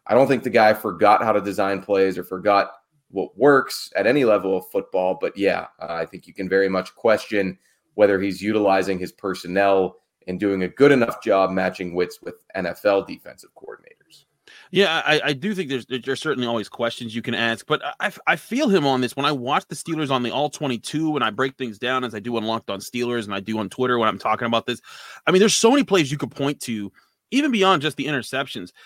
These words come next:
Speaker 2: just opportunities that are there. And if, like, this one person does this one thing right, that was a part of this scheme,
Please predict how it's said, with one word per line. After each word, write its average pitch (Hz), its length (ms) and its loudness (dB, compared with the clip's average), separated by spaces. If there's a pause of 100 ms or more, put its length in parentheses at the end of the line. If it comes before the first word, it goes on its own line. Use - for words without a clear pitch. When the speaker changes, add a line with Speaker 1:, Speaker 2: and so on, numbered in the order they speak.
(120)
Speaker 2:
just 180 200 -8
opportunities 170 600 0
that 131 140 0
are 113 80 0
there. 135 320 0
And 117 80 2
if, 117 120 -6
like, 113 140 -4
this 120 180 -8
one 143 380 0
person 160 360 0
does 117 100 -2
this 113 220 -10
one 180 260 0
thing 156 260 0
right, 123 380 -2
that 117 100 -10
was - 340 -8
a 131 100 -4
part 202 340 6
of 151 100 2
this 151 140 0
scheme, 139 420 -4